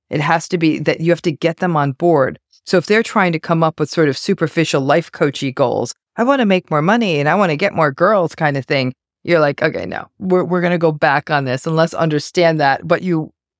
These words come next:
uh, make it more collaborative. So it can be, you're attempting to foster a therapeutic alliance. It just takes about five times as long.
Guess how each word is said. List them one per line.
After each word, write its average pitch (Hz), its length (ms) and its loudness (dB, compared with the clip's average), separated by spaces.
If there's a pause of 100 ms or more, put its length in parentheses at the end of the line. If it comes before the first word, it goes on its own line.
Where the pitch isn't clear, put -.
(100)
uh, - 140 -4
make 185 400 2
it 147 200 0 (220)
more 160 200 2
collaborative. 127 600 -2
So 147 300 0 (320)
it 214 180 0
can 202 360 0
be, 170 200 2
you're 147 220 2
attempting 190 480 0
to 165 100 0
foster 151 540 0
a 151 100 0
therapeutic 139 540 -2
alliance. 135 420 0 (240)
It 160 80 0
just 156 220 0
takes 156 220 0
about 131 200 0
five 117 260 -2
times 127 380 -6
as - 140 -6
long. - 280 -4